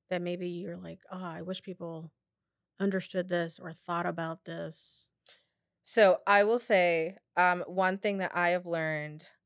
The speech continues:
Speaker 2: um, and we talk about this a lot when I was, um, in Rep Clark's office, is, like, with every bill, there is the good and the bad.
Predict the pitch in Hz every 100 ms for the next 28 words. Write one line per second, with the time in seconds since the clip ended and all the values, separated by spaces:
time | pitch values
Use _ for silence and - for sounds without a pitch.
0 | _ 165 165 151 147 165 175 175 196 170
1 | 185 170 160 - 156 147 147 143 151 147
2 | 147 147 151 - 151 143 139 147 139 -
3 | 156 139 - 135 139 135 127 143 - 156
4 | 160 151 139 - 165 175 180 180 202 220
5 | 190 170 160 160 156 151 165 156 - 156
6 | 147 143 147 - - 165 165 175 180 185
7 | 170 143 135 190